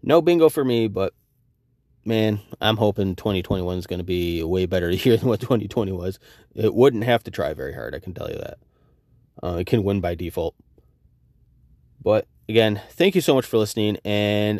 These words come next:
I'll talk to you hopefully next week. Hopefully next, what is today, Wednesday? Hopefully next Wednesday I can have another episode out, maybe before then.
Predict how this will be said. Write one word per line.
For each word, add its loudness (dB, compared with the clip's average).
I'll 0
talk -2
to -2
you 6
hopefully 2
next 0
week. -2
Hopefully 2
next, -2
what 2
is 0
today, -8
Wednesday? -2
Hopefully 2
next 0
Wednesday 2
I 2
can -2
have 2
another 2
episode -2
out, 0
maybe 0
before 2
then. 2